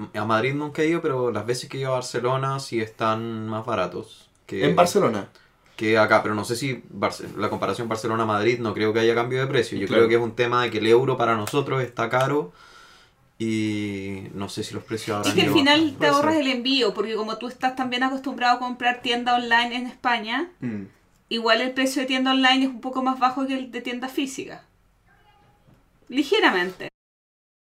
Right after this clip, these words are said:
Speaker 2: Sí, yo
Speaker 3: Entonces
Speaker 2: creo que me sale un poquito más, no sé. Comprando, ar-, esperando a comprar varios juegos, yo creo que en Planetón me sale un poquito más barato.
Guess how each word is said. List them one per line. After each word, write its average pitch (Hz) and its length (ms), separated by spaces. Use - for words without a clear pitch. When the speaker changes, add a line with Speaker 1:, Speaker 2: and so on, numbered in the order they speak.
Speaker 2:
Sí, 135 480
yo 135 140
Speaker 3:
Entonces 175 280
Speaker 2:
creo 185 40
que 180 180
me 147 180
sale 170 240
un 180 100
poquito 156 360
más, 180 160
no 160 140
sé. - 360
Comprando, 185 1000
ar-, 160 320
esperando 151 460
a - 20
comprar 170 320
varios 185 240
juegos, 214 340
yo 202 100
creo 190 180
que 202 40
en 190 100
Planetón 170 400
me 180 100
sale 175 160
un 170 60
poquito 160 280
más 160 80
barato. 123 340